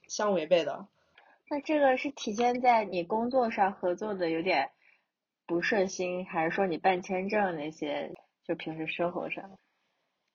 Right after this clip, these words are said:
Speaker 1: 嗯，方方面面吧。就是你一旦，我就觉得你跟巴西人如果是干正经事儿，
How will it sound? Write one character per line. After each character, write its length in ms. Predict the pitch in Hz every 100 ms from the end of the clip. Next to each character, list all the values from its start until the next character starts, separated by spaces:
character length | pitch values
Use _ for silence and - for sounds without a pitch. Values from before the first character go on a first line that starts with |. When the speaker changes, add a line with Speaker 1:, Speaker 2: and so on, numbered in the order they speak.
| _
Speaker 1:
嗯， 760 | 254 269 269 262 262 254 254 254 233 -
方 220 | 277 254
方 220 | 254 226
面 200 | 220 196
面 320 | 196 190 180
吧。 440 | 170 - - - - _
就 200 | 226 233
是 80 | 220
你 140 | 202
一 60 | 208
旦， 320 | 285 277 262 - _ _ _
我 100 | 226
就 80 | 247
觉 160 | 240 214
得 160 | 240
你 160 | 233 214
跟 240 | 262 247 _ - 226
巴 120 | 247
西 180 | 269 277
人 240 | 226 202 208
如 220 | 202 226
果 320 | 220 185 175
是 140 | 196
干 220 | 233 226 226
正 180 | 269
经 220 | 233 190 -
事 120 | 202
儿， 220 | 147